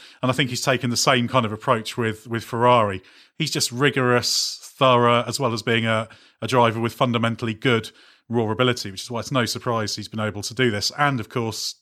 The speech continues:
he knows what scale of challenge he's up against. One thing, Mark, I was just wondering, Sainz has had a reasonable amount of mileage in Ferraris. Obviously, they had, uh,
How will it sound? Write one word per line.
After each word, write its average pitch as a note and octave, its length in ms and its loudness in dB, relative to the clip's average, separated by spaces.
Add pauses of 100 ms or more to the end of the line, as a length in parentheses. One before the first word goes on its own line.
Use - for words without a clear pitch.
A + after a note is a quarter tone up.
he C3 140 -6
knows G#2+ 340 -2
what G#2+ 220 -8 (260)
scale A2+ 360 0
of G2+ 80 -6
challenge A2+ 260 0
he's A2 120 -6
up C3+ 140 -4
against. A2+ 320 -6 (360)
One G3 180 0
thing, D3+ 240 2
Mark, A2+ 300 2
I - 20 -4
was A2 100 -4
just - 180 -6
wondering, A#2 520 0 (800)
Sainz F#3+ 320 2
has F#3 200 4
had E3+ 140 0
a D#3 60 2
reasonable D#3 420 2
amount B2 240 2
of G#2+ 60 -6
mileage B2 400 2
in A2 80 -6
Ferraris. G#2 460 -4
Obviously, A2+ 280 -6
they G#2+ 200 -2
had, G#2+ 280 -2 (120)
uh, G#2 320 -2